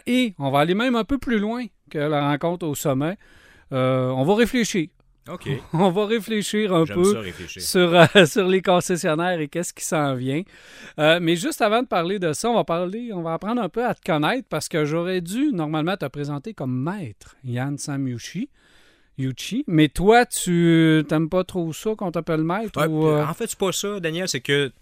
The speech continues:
Speaker 2: où, où je suis rendu dans ma vie, le rôle
Speaker 1: Ah.
Speaker 2: que j'ai actuellement, euh, je, je, je, bah, écoute, je vais le dire dans ces mots-là,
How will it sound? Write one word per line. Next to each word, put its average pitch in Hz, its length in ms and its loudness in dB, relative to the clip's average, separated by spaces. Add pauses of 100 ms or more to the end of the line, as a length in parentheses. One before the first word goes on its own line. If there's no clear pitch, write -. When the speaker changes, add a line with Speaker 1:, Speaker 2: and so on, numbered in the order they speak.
Speaker 2:
où, - 180 -12
où 156 160 -6
je - 60 -6
suis 143 160 -2
rendu 139 300 -2
dans 160 160 -2
ma 135 160 0
vie, 113 180 -4
le 143 80 -2
rôle 131 300 -2
Speaker 1:
Ah. 180 40 2
Speaker 2:
que 117 120 -2
j'ai 107 100 -4
actuellement, 110 840 -6 (600)
euh, 92 560 -2 (260)
je, 95 220 -8
je, 98 300 -8
je, 104 60 -16 (360)
bah, 85 160 -10 (320)
écoute, - 460 -16 (180)
je - 80 -12
vais 95 60 -4
le 87 80 -6
dire 135 100 -2
dans 139 100 -2
ces 127 140 -2
mots-là, 104 480 -6